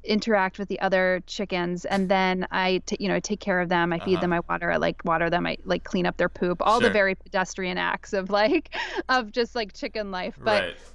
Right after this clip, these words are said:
Speaker 1: um, but yeah, I have to leave her there and have to rely on the other volunteers to take care of her, which is, like, you know, no one ever takes better care of you than your mother.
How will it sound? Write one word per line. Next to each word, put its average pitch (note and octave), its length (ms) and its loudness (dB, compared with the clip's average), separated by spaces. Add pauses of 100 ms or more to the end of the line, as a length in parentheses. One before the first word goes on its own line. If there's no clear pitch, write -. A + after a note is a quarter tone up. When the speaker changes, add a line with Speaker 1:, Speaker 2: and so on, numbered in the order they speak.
(100)
Speaker 1:
um, A3 320 2
but B3+ 160 2
yeah, A#3+ 240 4
I A3+ 100 4
have B3 220 -4
to C4+ 100 -8
leave A#3 160 -6
her G#3+ 100 -6
there G3 220 0
and F#3+ 100 -6
have F#3 140 -8
to G3+ 100 -8
rely F3+ 420 0
on F3 100 -2
the F3 100 -4
other F3 220 0
volunteers F3 580 -2
to F3+ 100 -6
take F3+ 220 -4
care - 260 0
of - 100 -2
her, F#3 220 2
which G3 200 0
is, G3 160 2
like, F3+ 240 2
you G3+ 80 0
know, F3+ 160 4
no G3 180 2
one F#3+ 140 2
ever F#3 240 0
takes - 320 -8
better F3+ 240 0
care - 240 -6
of F#3 100 -4
you F#3 140 -2
than - 140 -4
your C2+ 100 -6
mother. - 240 -4